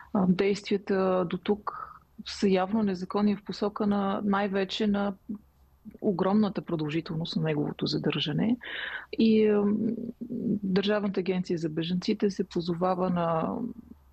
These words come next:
на Държавната агенция национална сигурност, данс, в становищата, че той представлява заплаха за националната сигурност. Използват се различни административни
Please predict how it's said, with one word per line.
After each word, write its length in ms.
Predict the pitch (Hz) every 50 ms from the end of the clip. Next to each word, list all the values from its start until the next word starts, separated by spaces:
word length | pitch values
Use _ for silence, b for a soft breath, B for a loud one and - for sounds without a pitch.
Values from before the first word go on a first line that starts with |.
| _ -
на 280 | 233 185 185 175 180 175
Държавната 580 | 156 165 160 175 165 160 160 160 151 - -
агенция 420 | 147 139 160 151 147 - - 160 147
национална 500 | 143 139 - 170 156 151 143 143 147 139
сигурност, 520 | - - 196 208 220 214 233 202 - 160
данс, 460 | 151 160 190 208 226 226 - - - _ B B B B B B B B B B B B B -
в 100 | 208 202
становищата, 680 | 202 - - 220 202 196 185 175 165 - 196 190 214 208
че 140 | 214 - -
той 140 | 208 190
представлява 640 | 185 - 180 175 - - - 175 170 175 175 175 185 175
заплаха 460 | 160 165 - - 175 165 160 - 175
за 140 | 160 170 170
националната 680 | 160 160 - - 170 170 165 160 156 160 - - 151
сигурност. 720 | - - 170 165 202 220 220 233 233 226 220 - - - -
Използват 520 | 185 - - - 208 220 214 220 208 208
се 140 | - 202 185
различни 480 | 185 175 190 208 214 - - 220 202
административни 1160 | 190 170 180 180 180 175 - - 190 190 - - 214 202 196 202 196 190 185 175 170 175 175